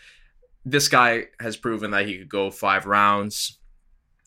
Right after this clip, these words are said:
and he's also proven that he could finish the fight early. So that's a very interesting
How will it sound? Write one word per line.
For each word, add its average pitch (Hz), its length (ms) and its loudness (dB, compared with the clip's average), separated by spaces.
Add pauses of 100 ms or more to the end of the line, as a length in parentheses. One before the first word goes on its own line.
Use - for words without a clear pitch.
(320)
and 92 540 0
he's 98 220 -8
also 90 260 -8
proven 90 360 -12
that 92 160 -4
he 85 60 -10
could 92 160 -12
finish 92 280 -12
the 85 80 -16
fight - 300 -6
early. 90 340 -6
So 107 420 -2 (380)
that's 127 300 2
a 110 300 2
very 104 300 -2
interesting 95 600 -8